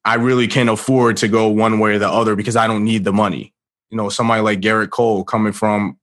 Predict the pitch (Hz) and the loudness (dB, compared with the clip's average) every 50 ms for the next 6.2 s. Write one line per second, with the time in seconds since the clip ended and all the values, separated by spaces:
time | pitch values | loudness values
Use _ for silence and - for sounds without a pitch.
0 | _ - - 98 - - 123 117 110 104 107 107 107 104 104 - 95 98 104 101 | _ -14 -14 -10 -4 -2 -2 0 0 0 2 2 0 0 -2 -4 -4 -2 -4 -4
1 | 98 - 110 107 107 107 107 107 104 98 95 92 90 92 - _ _ _ _ _ | -2 -2 0 0 0 0 0 -2 -2 -2 -2 -2 -4 -6 -8 _ _ _ _ _
2 | _ _ - - 117 117 110 107 113 113 113 107 104 104 101 110 110 110 107 110 | _ _ -2 -2 0 0 0 2 2 2 2 2 0 0 2 2 2 0 0 0
3 | 107 107 101 107 104 101 98 92 107 104 107 104 - - - 110 110 107 - - | -2 0 2 2 2 2 0 0 0 0 -2 -2 -6 -6 -4 -2 -2 -2 -2 0
4 | 117 117 110 110 - 123 110 98 - - 113 110 101 104 101 110 107 104 101 98 | 0 0 0 0 -2 -2 -4 -4 -4 -2 -2 -2 0 0 0 0 0 2 0 0
5 | 95 104 107 104 - - 104 101 101 104 107 104 104 95 98 98 110 101 98 98 | 0 0 0 0 0 0 0 2 2 2 2 2 0 -2 -2 -2 -2 0 0 0
6 | 98 - - | -2 -4 -8